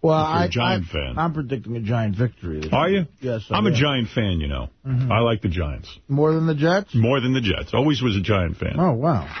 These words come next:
Speaker 2: And, uh, I, uh, I would like to see them win, but I don't know.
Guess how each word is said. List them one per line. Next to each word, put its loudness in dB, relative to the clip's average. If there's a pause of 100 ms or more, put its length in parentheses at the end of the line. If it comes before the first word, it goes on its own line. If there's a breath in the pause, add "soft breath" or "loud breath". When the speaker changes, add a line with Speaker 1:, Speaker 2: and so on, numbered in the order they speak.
Speaker 2:
And, 2
uh, 2
I, 2 (200)
uh, 2
I 2
would 4
like 2
to 0
see 2
them 2
win, 0 (300)
but 2
I 2
don't 0
know. 2